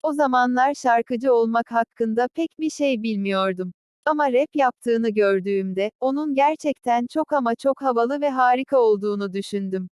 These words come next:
Ve belki de beni ona çeken şeyin kader olduğuna inanıyorum." demiş.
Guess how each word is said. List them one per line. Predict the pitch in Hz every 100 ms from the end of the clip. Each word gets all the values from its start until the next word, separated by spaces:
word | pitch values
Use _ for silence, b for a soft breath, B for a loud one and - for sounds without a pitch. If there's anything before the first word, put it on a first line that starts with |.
| _ _ _ _ _ -
Ve | 294 247
belki | 262 302 - 285
de | 240 208
beni | 220 254
ona | 240 233 262
çeken | 254 233 262 277
şeyin | - 247 262 277
kader | 277 262 262
olduğuna | 233 214 233 226 214
inanıyorum." | 208 202 190 196 190 185 - _ _ 240
demiş. | 247 214 202